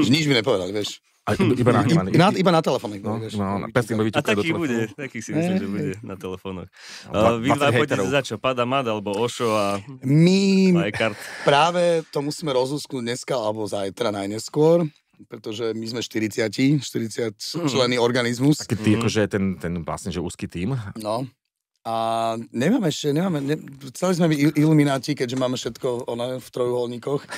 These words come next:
Speaker 3: Mhm.
Speaker 1: ale to neviem, či by úplne pochopili <laughs> ľudia ako vtip.
Speaker 3: Pyramidový stage je aj na inom festivale, že?
Speaker 2: Áno,
Speaker 3: Tiež sa
Speaker 2: áno.
Speaker 3: konšpiruje, že či to teda je iluminátska organizácia?
Speaker 1: Na sto percent.
Speaker 2: Presne tak,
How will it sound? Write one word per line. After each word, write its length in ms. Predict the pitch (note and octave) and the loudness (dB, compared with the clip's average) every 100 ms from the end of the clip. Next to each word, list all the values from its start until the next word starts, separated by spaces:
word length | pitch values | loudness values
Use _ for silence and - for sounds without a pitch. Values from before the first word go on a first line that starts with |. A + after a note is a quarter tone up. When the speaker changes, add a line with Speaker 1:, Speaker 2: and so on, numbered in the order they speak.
| - - | -16 -10
Speaker 3:
Mhm. 180 | G#2+ G2+ | -4 0
Speaker 1:
ale 140 | A#2 A#2 | 2 2
to 100 | B2+ | 0
neviem, 180 | A#2+ A#2 | -2 -4
či 140 | A2 | -6
by 80 | A#2 | -4
úplne 300 | A#2 A2 A#2 A#2 | -4 -2 -4 -4
pochopili 460 | G2 B2 - - - | -6 -8 -8 -8 -8
<laughs> 480 | - - - - A#3+ | -4 -2 0 2 2
ľudia 240 | - F#3+ | 2 -2
ako 220 | - - D3 | -2 -2 -2
vtip. 300 | - C#3+ - - - - - | -2 -10 -10 -16 -18 -16 -6
Speaker 3:
Pyramidový 500 | - C3+ C3 B2+ B2 | 2 2 2 0 -2
stage 320 | A#2+ - A#2 A2 | -2 -2 -2 0
je 80 | |
aj 80 | A2 | 0
na 100 | G#2+ | 0
inom 160 | G#2+ A2+ | -2 -2
festivale, 520 | A2 A2+ B2 B2 B2 | -4 -10 -4 -2 0
že? 160 | A2 G#2 C3 - | -2 -2 -4 -4
Speaker 2:
Áno, 340 | A2 G#2 A2 G2 | 2 2 2 0
Speaker 3:
Tiež 160 | G#2+ | 0
sa 140 | G#2 A#2+ | 0 0
Speaker 2:
áno. 80 | |
Speaker 3:
konšpiruje, 440 | B2+ B2 B2+ A#2+ A#2+ | 0 0 0 2 0
že 100 | A2 | -2
či 100 | A2 | -6
to 140 | G#2+ | -8
teda 240 | A2 A2 A2 | -2 0 0
je 80 | G#2+ | 0
iluminátska 480 | G#2+ A2 G#2 - A2 | 0 0 -2 -2 -2
organizácia? 640 | G#2 A2 G#2+ G#2+ - A#2 | 0 -2 0 -2 -2 -4
Speaker 1:
Na 200 | F#2+ G2+ | 0 -2
sto 240 | G2 - G2+ | -2 -2 0
percent. 240 | A2+ G2 | -2 -2
Speaker 2:
Presne 80 | G#2 | -4
tak, 120 | F#2+ | -4